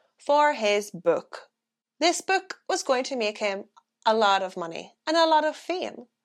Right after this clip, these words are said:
And if these papers were taken away, he would have no access to them. But if the British Library had them, he would have access to them. And he wouldn't have to pay a penny. He's, he doesn't have to bid. Remember, he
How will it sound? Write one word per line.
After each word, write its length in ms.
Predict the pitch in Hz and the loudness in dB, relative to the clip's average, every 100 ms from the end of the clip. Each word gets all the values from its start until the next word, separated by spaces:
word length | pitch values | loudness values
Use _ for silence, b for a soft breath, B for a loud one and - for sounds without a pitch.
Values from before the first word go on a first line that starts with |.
| b b b b | b b b b
And 160 | - 220 | -2 -2
if 140 | 226 | -2
these 160 | 226 220 | -2 -2
papers 320 | 233 226 220 | -2 -2 -2
were 80 | 214 | -2
taken 300 | 220 220 202 | -2 -4 -2
away, 360 | 185 330 320 311 B B | 0 2 0 -2 B B
he 160 | 359 | 0
would 120 | 349 | 2
have 240 | 320 262 262 | 4 2 2
no 200 | 233 233 | -6 -6
access 560 | 226 311 - - 190 190 | -4 -6 -6 -4 -4 -4
to 120 | - | -10
them. 220 | 180 165 - _ _ _ _ _ _ B B B | -6 -6 -8 _ _ _ _ _ _ B B B
But 120 | 208 | 2
if 120 | 185 - | 2 0
the 100 | 180 | -6
British 400 | 190 180 - 175 | -4 -4 -4 0
Library 400 | 196 349 269 214 | 2 2 0 -2
had 260 | 185 160 | -4 -4
them, 300 | 165 170 247 _ _ _ b b | -2 -4 -6 _ _ _ b b
he 200 | _ 233 | _ -8
would 180 | 233 427 480 | -2 0 2
have 120 | 220 | 0
access 440 | 170 - - - | -2 -4 -12 -10
to 100 | - | -12
them. 280 | 180 165 196 _ _ _ _ _ 466 | -10 -10 -12 _ _ _ _ _ 2
And 80 | |
he 60 | 466 | 2
wouldn't 240 | 311 254 | 2 2
have 120 | 262 226 | 0 -2
to 60 | |
pay 240 | 226 - 240 | -4 0 0
a 40 | |
penny. 460 | 285 240 180 147 - _ _ _ _ _ - | 0 -2 -2 -4 -8 _ _ _ _ _ -4
He's, 240 | 320 311 - | 0 0 -2
he 120 | 285 | 0
doesn't 220 | 311 311 | 0 0
have 120 | 311 | -2
to 100 | 302 | -2
bid. 320 | 269 208 - - _ _ _ _ _ _ _ - | 2 2 2 -8 _ _ _ _ _ _ _ -4
Remember, 680 | 202 240 302 285 233 220 220 | 0 2 2 4 4 4 2
he 240 | 220 180 | -4 -8